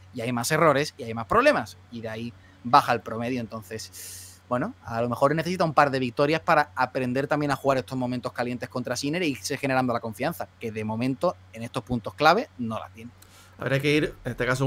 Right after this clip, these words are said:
Speaker 2: una por una para analizar qué fue lo que hizo. Evidentemente,
Speaker 1: Sí.
Speaker 2: no tenemos las imágenes de todas, pero, eh, llama la atención ese cero de siete en Wimbledon, cero de nueve en Umag.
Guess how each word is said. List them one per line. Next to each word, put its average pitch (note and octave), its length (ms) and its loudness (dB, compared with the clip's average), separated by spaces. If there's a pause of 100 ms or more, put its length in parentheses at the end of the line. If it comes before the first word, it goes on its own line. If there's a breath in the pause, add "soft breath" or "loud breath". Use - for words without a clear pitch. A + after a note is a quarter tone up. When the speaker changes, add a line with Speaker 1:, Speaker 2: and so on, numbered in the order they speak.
Speaker 2:
una C3+ 240 6
por C3+ 140 4
una A#2 260 2
para G2+ 240 -2
analizar G#2+ 380 -2
qué B2+ 100 0
fue C3+ 160 0
lo A#2 140 2
que A#2+ 100 2
hizo. C3+ 360 2 (160)
Evidentemente, A2+ 720 0
Speaker 1:
Sí. E3 120 -14
Speaker 2:
no G#2 300 -6
tenemos A2 280 -4
las G2 140 -8
imágenes G#2 340 -6
de G#2 80 -6
todas, A#2+ 360 0
pero, A2 240 -2 (540 loud breath)
eh, G#2+ 180 -6
llama A2 100 0
la B2 60 2
atención B2+ 320 0
ese A#2+ 160 0
cero B2 180 2
de A#2+ 120 0
siete B2+ 360 -2
en A#2 100 -2
Wimbledon, B2+ 460 0
cero A#2+ 220 -2
de A#2+ 80 0
nueve A#2+ 180 2
en C#3+ 60 4
Umag. B2+ 260 4